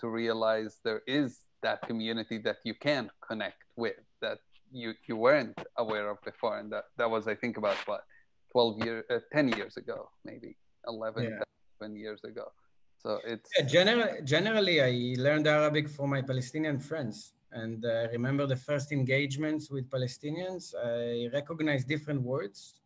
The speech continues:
Speaker 2: because I heard them at home. I just thought it's Tarablusi and not Arabic. I thought it's the Jewish Libyan language and not the Arabic of Palestinians. Um,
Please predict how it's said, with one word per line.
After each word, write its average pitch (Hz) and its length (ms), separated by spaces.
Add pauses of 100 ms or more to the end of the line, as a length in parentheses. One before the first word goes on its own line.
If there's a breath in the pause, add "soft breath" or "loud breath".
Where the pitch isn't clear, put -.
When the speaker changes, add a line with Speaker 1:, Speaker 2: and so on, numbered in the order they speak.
Speaker 2:
because 123 300
I 117 400
heard 120 220
them 127 200
at 117 100
home. 170 340 (680 soft breath)
I 131 100
just 143 320
thought 147 260
it's 139 240
Tarablusi 160 680
and 139 100
not 131 180
Arabic. 139 440 (140)
I 117 40
thought 120 220
it's 120 140
the 117 120
Jewish 120 640
Libyan 117 640
language 139 640
and 113 160
not 123 300 (360)
the 120 80
Arabic 123 400
of 127 160
Palestinians. 160 760 (680 loud breath)
Um, 110 1300